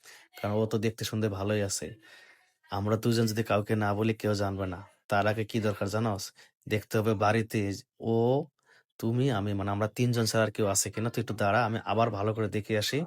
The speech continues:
যে আসলে কি ও কি ওইটাই করতেছে না অন্য কিছু।" দেখে যে না, সেম। সে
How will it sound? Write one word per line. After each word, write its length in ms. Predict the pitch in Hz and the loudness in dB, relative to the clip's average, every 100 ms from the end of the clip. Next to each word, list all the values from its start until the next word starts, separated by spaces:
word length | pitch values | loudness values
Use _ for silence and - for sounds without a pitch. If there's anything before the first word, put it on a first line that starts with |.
| - - - - - | -6 -20 -20 -20 -10
যে 120 | 92 104 | 0 2
আসলে 320 | 98 - 113 | 2 0 0
কি 120 | 107 107 | 0 0
ও 80 | 107 | 0
কি 160 | 107 - | 0 -2
ওইটাই 280 | 110 110 117 | 0 2 0
করতেছে 300 | - 107 120 | -2 -4 -2
না 80 | 123 | -2
অন্য 120 | 107 107 | -2 -2
কিছু।" 180 | 101 - | -4 -8
দেখে 260 | - 104 110 | -6 -4 -4
যে 120 | 107 | -4
না, 120 | 104 | -2
সেম। 280 | 101 - 101 104 120 - - - _ - | -2 -2 -4 -6 -10 -20 -20 -20 _ -12
সে 180 | - | -6